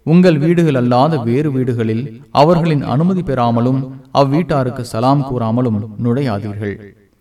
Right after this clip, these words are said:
இதுவே உங்களுக்கு சிறந்தது, இதனால் பண்படுவீர்கள். அங்கே எவரையும் நீங்கள் காணாவிட்டால் உங்களுக்கு அனுமதி அளிக்கப்படும் வரை அங்கே நுழையாதீர்கள். திரும்பிவிடுங்கள் என்று உங்களுக்கு கூறப்பட்டால்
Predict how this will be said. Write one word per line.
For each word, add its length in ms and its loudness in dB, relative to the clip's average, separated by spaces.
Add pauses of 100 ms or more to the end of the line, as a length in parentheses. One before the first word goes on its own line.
(440)
இதுவே 340 4
உங்களுக்கு 460 -2
சிறந்தது, 460 -2 (480)
இதனால் 520 0
பண்படுவீர்கள். 800 -2 (1160)
அங்கே 340 4
எவரையும் 440 2
நீங்கள் 360 0
காணாவிட்டால் 720 0 (360)
உங்களுக்கு 480 4
அனுமதி 420 0
அளிக்கப்படும் 580 -4
வரை 160 -2 (240)
அங்கே 300 2
நுழையாதீர்கள். 720 -4 (1000)
திரும்பிவிடுங்கள் 760 4
என்று 260 0
உங்களுக்கு 400 -2
கூறப்பட்டால் 680 -6